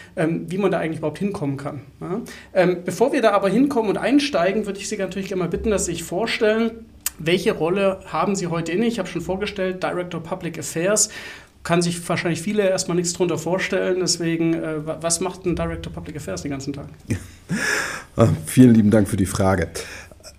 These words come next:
Speaker 2: Ich bin zuständig für das Thema politisches Stakeholder-Management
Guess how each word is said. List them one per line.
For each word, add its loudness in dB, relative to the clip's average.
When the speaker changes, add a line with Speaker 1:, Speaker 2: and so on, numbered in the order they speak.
Speaker 2:
Ich 4
bin 10
zuständig 6
für 2
das 4
Thema 6
politisches 4
Stakeholder-Management 6